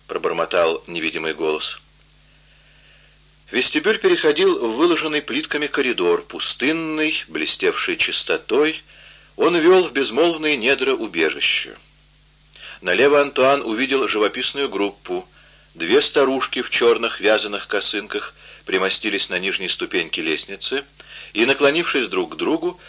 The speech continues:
тараторили вполголоса. Во дворе, пересечённом солнечными лучами, было пусто. Часовня стояла в самой глубине. Одна из дверных створок была открыта.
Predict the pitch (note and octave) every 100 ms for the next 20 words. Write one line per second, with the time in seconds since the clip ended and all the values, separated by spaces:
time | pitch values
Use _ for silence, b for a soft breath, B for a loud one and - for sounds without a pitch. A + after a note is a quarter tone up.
0 | B _ A2 D#3+ D#3 A2+ A2 G#2 G2 -
1 | E2+ F2+ E2 E2 D#2+ - C#2 C#2 _ _
2 | _ _ _ _ _ _ _ _ _ _
3 | B B B E2+ A2+ A#2+ C#3 F#3+ F#3 C#3+
4 | - - D#3 C#3+ C3+ B2 B2+ B2 A#2 A#2
5 | A2 G#2+ G#2+ D#3 D#3+ G#2 B B B B
6 | - A2+ E3+ - F#2+ - - E2 - _
7 | _ _ _ B B - - - C#3 E3+
8 | D3+ - G#2 G#2 B2 B2 - G#2 A2 G#2
9 | E2+ F#2 F2 D#2 C#2+ C2+ _ _ _ _
10 | _ B B B B G2+ G2+ A2+ A2+ G#2+
11 | F#2+ F#2+ G2+ G#2+ G#2 - G#2 C#3 G2+ E2
12 | D#2+ D#2+ D2+ - F#2 A2+ C3+ C#3+